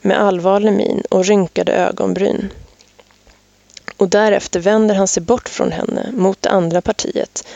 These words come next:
samtidigt som han rättar till manschetten.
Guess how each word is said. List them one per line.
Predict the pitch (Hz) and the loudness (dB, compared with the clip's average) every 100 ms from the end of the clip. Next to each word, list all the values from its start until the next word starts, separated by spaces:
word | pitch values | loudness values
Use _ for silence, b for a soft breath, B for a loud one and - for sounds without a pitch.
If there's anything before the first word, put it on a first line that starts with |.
| B | B
samtidigt | - 196 170 - 185 - | -2 0 0 -2 -4 -2
som | 185 | -2
han | 165 | -2
rättar | 185 - - | -2 -4 -6
till | - - | -6 -4
manschetten. | - - - 220 - - - 208 | -4 -2 -4 -4 -6 -6 -6 -8